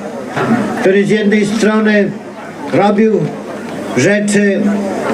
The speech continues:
czy w jego ramach robiono rzeczy, które były nie do uniknięcia. Trzeba było przy, w Polsce przywrócić pieniądz, ceny,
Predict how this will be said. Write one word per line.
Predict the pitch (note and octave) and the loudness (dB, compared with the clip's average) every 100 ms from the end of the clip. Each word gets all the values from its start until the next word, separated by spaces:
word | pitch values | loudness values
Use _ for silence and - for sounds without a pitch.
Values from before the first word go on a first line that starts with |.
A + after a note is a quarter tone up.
| G3+ - | -2 0
czy | E3 | 2
w | C#3+ | 2
jego | F#3+ F#3+ | 4 4
ramach | G3 G#3 G3+ G3 | 2 2 2 2
robiono | E3 F3+ F#3+ G3 F3 | 2 2 2 4 4
rzeczy, | F#3+ F#3+ F#3+ F3 - - - - - C#3+ | 2 2 2 2 0 -8 -10 -10 -8 -4
które | F3 F3+ F3 | 0 2 4
były | G3 G3 | 4 4
nie | F#3+ G3 | 4 2
do | F#3+ | 4
uniknięcia. | G3 F#3+ F#3 - G3+ G3+ F#3+ | 4 2 -2 0 2 2 2
Trzeba | E3+ F#3 F#3+ | 0 2 2
było | F3+ F#3+ F#3 | 2 2 2
przy, | - E3+ | 0 -4
w | - - - - - | -4 -16 -14 -12 -2
Polsce | F#3 G3 - F#3+ | 2 2 2 0
przywrócić | - F#3 E3 G3+ G3+ F#3 - | 4 2 4 4 4 0 0
pieniądz, | - F#3+ G3+ F#3 F3 - - | 2 2 2 0 -2 -6 -4
ceny, | G3 G3 F#3+ E3+ | -2 2 2 2